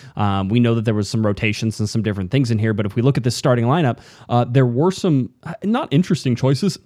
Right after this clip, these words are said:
I don't have any issues with what Greg Vanney put together here. Is there any really huge surprises from, from the starting lineup, Kevin?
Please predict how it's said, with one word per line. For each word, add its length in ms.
I 80
don't 180
have 160
any 160
issues 440
with 280
what 320
Greg 280
Vanney 260
put 180
together 360
here. 120
Is 180
there 140
any 160
really 380
huge 460
surprises 720
from, 300
from 200
the 80
starting 300
lineup, 340
Kevin? 260